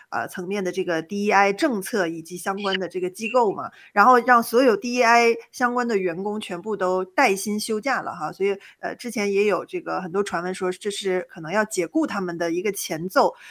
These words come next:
那么对于这次事故的原因呢，川普昨天在这个新闻发布会上，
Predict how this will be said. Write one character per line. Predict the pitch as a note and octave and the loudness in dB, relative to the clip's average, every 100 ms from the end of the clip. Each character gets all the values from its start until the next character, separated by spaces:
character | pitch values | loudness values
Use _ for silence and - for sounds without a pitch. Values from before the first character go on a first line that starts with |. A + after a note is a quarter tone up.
| - | -8
那 | D4+ | -2
么 | D#4+ | 0
对 | D4+ E4 | 2 4
于 | D#4+ | 4
这 | D#4+ D4+ | 2 -2
次 | D4+ | -2
事 | C#4 - F#4 | -2 0 0
故 | C#4 | 2
的 | A3+ G3 | 2 4
原 | F#3 F#3+ | 4 2
因 | G3+ | 2
呢， | G3+ | 0
川 | F#3+ A#3 | 0 -2
普 | A#3+ F3+ | -2 -4
昨 | - F3+ G#3 | -2 -2 0
天 | D#4 D#4 | 0 0
在 | D#4 C#4 | 0 0
这 | G#3+ A3+ | 0 -4
个 | G#3+ F3 | -4 -4
新 | F3 A#3+ | -4 -4
闻 | |
发 | A#3+ A3+ | 0 0
布 | A#3 | 0
会 | A3+ | 0
上， | G3+ F3 | 0 0